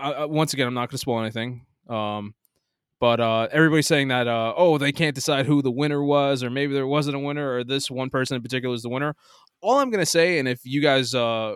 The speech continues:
listening saw the movie, you're gonna understand where, where I'm coming from, is if you get into a fight and somebody has to use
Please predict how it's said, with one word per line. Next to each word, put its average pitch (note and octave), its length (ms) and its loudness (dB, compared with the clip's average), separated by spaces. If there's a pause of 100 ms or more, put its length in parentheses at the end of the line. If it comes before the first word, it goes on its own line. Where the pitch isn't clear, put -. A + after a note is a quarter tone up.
listening C3 400 -4
saw B2 240 2
the A#2 80 -2
movie, B2+ 280 -2
you're B2 200 -2
gonna A#2+ 120 0
understand A#2 360 -4
where, A2+ 260 -4
where A#2 120 -4
I'm A2 80 -10
coming C3 200 -4
from, F#3 240 -2 (520)
is C3+ 320 2
if C#3 180 -4
you F3+ 200 -2
get D#4+ 160 0
into A3+ 260 -2
a A#2 60 0
fight - 340 -2 (680)
and C3+ 160 0
somebody G3 300 2
has G3+ 180 0
to F3+ 100 -8
use E3 260 -2